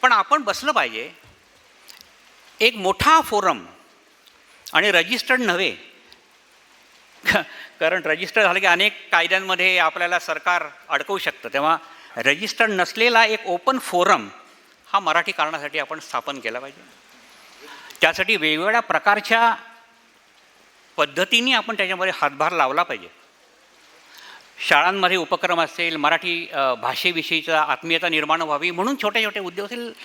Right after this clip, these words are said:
वाचनालय असेल, ग्रंथालय असतील, अशा प्रकारचे काम केलं पाहिजे.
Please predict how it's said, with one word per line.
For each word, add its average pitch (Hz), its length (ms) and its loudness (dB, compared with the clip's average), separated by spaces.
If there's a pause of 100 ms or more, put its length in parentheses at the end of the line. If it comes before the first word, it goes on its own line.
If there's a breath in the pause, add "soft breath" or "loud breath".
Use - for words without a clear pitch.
(140 loud breath)
वाचनालय 214 460 0
असेल, 185 400 -4
ग्रंथालय 147 380 -4
असतील, 175 320 -8
अशा 175 180 -8
प्रकारचे 180 320 -6
काम 151 220 -6
केलं 123 220 -8
पाहिजे. 98 220 -10